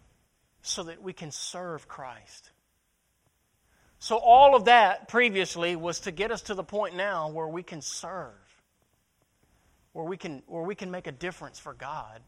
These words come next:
where we can do His will. Notice he said in Galatians two twenty,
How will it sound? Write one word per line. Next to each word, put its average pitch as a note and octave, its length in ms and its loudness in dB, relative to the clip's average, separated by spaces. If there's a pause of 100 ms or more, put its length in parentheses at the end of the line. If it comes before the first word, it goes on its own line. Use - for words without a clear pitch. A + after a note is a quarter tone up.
(120)
where E3+ 100 -12
we F#3+ 120 -12
can E3 160 -12
do G3 160 -8
His D#3+ 280 -10
will. E3+ 340 -6 (2250)
Notice F3+ 300 -2
he F3+ 120 -4
said D3 420 -4 (880)
in D3+ 140 -10
Galatians C#3+ 500 -4
two F3 180 -12
twenty, E3 260 -10